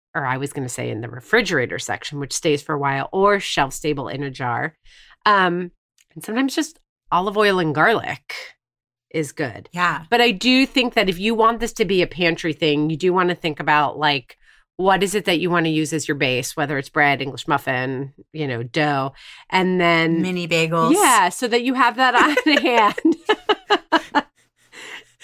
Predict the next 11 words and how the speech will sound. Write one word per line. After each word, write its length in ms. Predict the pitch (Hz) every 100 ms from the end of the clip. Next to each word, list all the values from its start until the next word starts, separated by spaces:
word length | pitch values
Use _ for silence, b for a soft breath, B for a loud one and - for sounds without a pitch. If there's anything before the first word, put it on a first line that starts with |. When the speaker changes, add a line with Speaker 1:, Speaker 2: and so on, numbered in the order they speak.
| 370
Speaker 1:
And 160 | 320 294
then 160 | 277
the 80 | 262
cheese, 580 | - 269 220 165 - -
you 160 | 208 220
wanna 200 | 208 190
be 100 | 185
prepared 380 | 175 175 143
with 120 | 143 139
the 60 |
cheese. 380 | 101 - - -